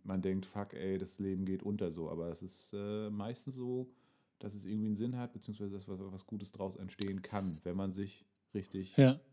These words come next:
Speaker 1: polt, so, ne, wenn man das schafft, das irgendwie dann auch zu sehen.
Speaker 2: Genau, und das ist gar nicht so einfach, ne?
Speaker 1: Nee.
Speaker 2: Ich hatte, ich hatte sowas auch mal im Beruflichen und das ist mir gar nicht so leicht gefallen, ähm,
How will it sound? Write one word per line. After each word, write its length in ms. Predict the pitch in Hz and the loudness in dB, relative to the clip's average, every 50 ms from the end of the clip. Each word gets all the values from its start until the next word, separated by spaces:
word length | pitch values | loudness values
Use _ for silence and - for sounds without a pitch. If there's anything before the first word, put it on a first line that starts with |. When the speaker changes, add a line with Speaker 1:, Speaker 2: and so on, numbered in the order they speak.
| - _ | -20 _
Speaker 1:
polt, 400 | - - 104 101 98 92 82 - | -6 -2 2 4 4 4 2 0
so, 180 | - 85 82 85 | -4 -6 -4 -4
ne, 100 | 85 92 92 | -4 -4 -4
wenn 80 | 92 92 | -4 -4
man 80 | 90 | -4
das 140 | 90 85 - | -4 -6 -8
schafft, 320 | - - 101 101 101 - - | -6 -6 -6 -6 -6 -8 -10
das 120 | 92 - | -10 -8
irgendwie 220 | 95 92 95 92 | -6 -4 -4 -2
dann 140 | 92 95 90 | -2 -4 -4
auch 120 | 87 92 - | -4 -8 -12
zu 160 | - - 92 | -10 -10 -4
sehen. 280 | 87 92 85 82 80 - - _ _ _ _ _ _ _ _ _ _ _ _ _ - - - - - _ _ | -2 -2 -2 -2 -4 -6 -12 _ _ _ _ _ _ _ _ _ _ _ _ _ -20 -20 -20 -20 -20 _ _
Speaker 2:
Genau, 180 | 131 131 131 131 | 12 12 12 12
und 80 | 127 | 12
das 80 | 143 143 | 12 8
ist 60 | - | 8
gar 120 | - 143 | 8 8
nicht 120 | 147 147 135 | 8 8 6
so 60 | 135 | 4
einfach, 380 | 117 127 156 175 160 - 101 101 | 6 8 8 8 8 6 2 2
ne? 200 | 110 127 156 - | 2 2 2 2
Speaker 1:
Nee. 160 | 110 98 - - - - - - - _ _ _ - _ _ _ _ - | 2 0 -2 -4 -10 -18 -20 -20 -20 _ _ _ -20 _ _ _ _ 4
Speaker 2:
Ich 160 | 135 - - | 8 10 12
hatte, 280 | 151 147 - 160 151 | 10 12 12 8 8
ich 160 | 139 143 - 156 | 8 6 2 2
hatte 140 | 147 151 | 2 2
sowas 300 | 139 139 139 143 139 127 | 2 2 2 2 2 0
auch 180 | 123 127 131 131 | -2 -4 -2 2
mal 240 | 151 151 143 139 135 | 4 4 6 6 6
im 120 | 135 127 | 4 4
Beruflichen 920 | 123 123 117 120 127 156 170 165 - 175 175 165 - 190 196 226 240 - - - - - - _ _ _ _ _ - _ _ _ _ _ | 4 4 2 4 6 6 6 8 10 10 10 12 12 12 12 12 12 10 4 -6 -20 -20 -20 _ _ _ _ _ -20 _ _ _ _ _
und 160 | - 127 120 | 8 8 10
das 120 | 123 117 | 8 6
ist 80 | 127 139 | 8 10
mir 100 | 156 156 131 | 12 12 12
gar 120 | 127 127 | 12 12
nicht 140 | 156 180 165 | 12 12 12
so 60 | 151 131 | 12 12
leicht 260 | 127 143 165 - - | 12 12 10 8 6
gefallen, 480 | 151 127 - 123 120 123 131 151 156 - - - - - - - - - _ | 4 4 6 6 6 6 6 6 4 0 -4 -12 -14 -10 -8 -10 -10 4 _
ähm, 640 | 135 127 127 127 127 127 127 127 127 131 127 123 | 12 12 12 12 12 12 12 10 10 8 8 6